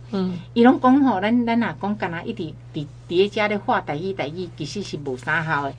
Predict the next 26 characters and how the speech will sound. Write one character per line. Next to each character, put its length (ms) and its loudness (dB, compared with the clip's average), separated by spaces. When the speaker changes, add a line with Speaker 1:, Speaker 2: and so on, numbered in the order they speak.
Speaker 1:
嗯。 300 -4
Speaker 2:
上 300 2
主 160 2
要 120 8
就 120 -2
一 120 -2
定 140 2
要 120 0
有 140 0
中 280 2
央， 200 -2
一 80 -4
定 160 -2
要 140 -2
有 100 0
一 160 -8
个 100 -4
机 300 -8
关。 260 0
Speaker 1:
是。 360 -6
Speaker 2:
嘿 220 -2
啊， 180 -4
啊， 100 2
Speaker 1:
嗯。 60 0
Speaker 2:
这 180 6
吼， 240 2